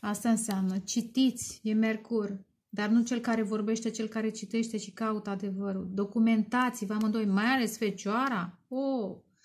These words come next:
am zis document-, am și, nu întâmplător ai fi zis mai devreme de Fecioară, leu cu Fecioară. Documentați-vă cum să găsiți lumina, cum să manifestați, cum să o împărtășiți când o veți găsi. Și va veni și ideea.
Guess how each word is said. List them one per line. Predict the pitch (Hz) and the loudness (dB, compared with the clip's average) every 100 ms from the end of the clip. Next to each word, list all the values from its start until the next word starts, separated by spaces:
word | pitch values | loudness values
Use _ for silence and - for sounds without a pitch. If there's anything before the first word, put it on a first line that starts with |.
| - - | -20 -8
am | - 240 | 4 6
zis | 233 | 6
document-, | 240 247 240 233 190 | 4 4 4 4 -2
am | 233 | 0
și, | 233 254 240 233 202 | 2 2 0 0 0
nu | 233 294 | 2 2
întâmplător | 294 294 233 220 202 | 2 0 -2 -2 -2
ai | 196 | 0
fi | 190 202 | 0 -2
zis | 185 185 | -2 -2
mai | 185 | -2
devreme | 175 175 180 175 | 0 0 2 0
de | 175 | 0
Fecioară, | 180 175 190 180 - 190 | -2 -4 -4 -4 -6 -4
leu | 190 190 | -4 -2
cu | 196 | -4
Fecioară. | 190 180 190 175 175 - _ _ _ - - - _ - - - - | -6 -8 -6 -6 -6 -10 _ _ _ -20 -20 -20 _ -16 -16 -16 -6
Documentați-vă | 226 254 254 254 247 233 285 269 - 202 202 | -2 2 6 8 8 6 2 2 0 0 0
cum | 254 | 2
să | 233 240 202 | 2 0 0
găsiți | 202 196 214 202 | 0 0 -4 0
lumina, | 196 196 190 180 | 2 4 4 0
cum | 175 196 | -2 -2
să | 196 | 0
manifestați, | 196 185 180 185 175 - 196 190 - | 0 0 -2 -2 -4 -4 -4 -4 -2
cum | 190 | -2
să | 185 190 | -2 -2
o | |
împărtășiți | 180 175 185 175 175 170 - 202 196 - - | -2 -2 -4 -4 -4 -4 -4 -4 -4 -12 -12
când | - 180 175 | -4 0 2
o | |
veți | 170 175 175 | 2 0 -2
găsi. | 180 175 175 190 175 190 - _ | -2 -2 -2 -4 -6 -8 -16 _
Și | - | -4
va | 185 202 | 0 2
veni | 196 208 202 175 - _ _ _ - - - | 2 2 0 -2 -8 _ _ _ -20 -20 -20
și | - 190 | -6 -4
ideea. | 175 170 170 - | -2 -2 -2 -4